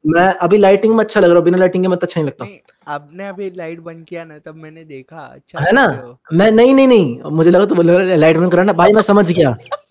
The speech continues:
Speaker 2: <laughs>
Speaker 1: मैंने कहा, "यार, ये इतना फ्रैंक हो गया मुझसे।"
Speaker 2: <laughs> नहीं, नहीं।
Speaker 1: मुझे, मुझे जनरल में तो समझता है, मुझे लगा तो ये बोलने वाला है कि,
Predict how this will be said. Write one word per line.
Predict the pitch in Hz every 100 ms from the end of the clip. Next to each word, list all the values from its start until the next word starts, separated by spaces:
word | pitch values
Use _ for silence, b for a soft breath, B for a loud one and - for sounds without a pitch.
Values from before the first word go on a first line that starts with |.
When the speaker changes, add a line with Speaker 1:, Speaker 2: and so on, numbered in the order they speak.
| _ _ -
Speaker 2:
<laughs> | 143 139
Speaker 1:
मैंने | 156 160 180
कहा, | 214
"यार, | 196 220
ये | 190
इतना | 156 175 190 208 202 175 _ _
फ्रैंक | - 175 190 190
हो | 170
गया | 175
मुझसे।" | 180 165 - 175
Speaker 2:
<laughs> | 175 _
नहीं, | 240 208
नहीं। | 180 165 143
Speaker 1:
मुझे, | 170 233 -
मुझे | 254 277 254
जनरल |
में | 269
तो | 285
समझता | 269 254
है, | 247 214
मुझे | 220
लगा | 233
तो | 269
ये | 262
बोलने | 226 220
वाला | 202 185
है |
कि, | 196